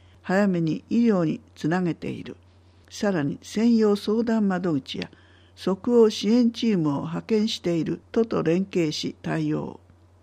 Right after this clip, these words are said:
保育施設の実地検査。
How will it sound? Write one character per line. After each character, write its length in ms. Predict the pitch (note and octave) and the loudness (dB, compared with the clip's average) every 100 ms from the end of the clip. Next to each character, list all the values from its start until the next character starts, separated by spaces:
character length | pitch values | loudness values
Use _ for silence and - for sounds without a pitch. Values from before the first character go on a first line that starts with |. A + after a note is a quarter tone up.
| _ _ _ | _ _ _
保 220 | - A3+ | 4 4
育 260 | C4+ C4+ B3 | 6 2 -4
施 140 | A#3+ | -2
設 280 | - E3 - | -2 -2 0
の 220 | C#3+ C#3 - | -2 -2 -8
実 240 | - F#3 F#3 - | -6 -4 -4 -6
地 180 | C4 | -6
検 280 | B3+ C4 A#3 | 2 2 2
査。 160 | F#3+ | 0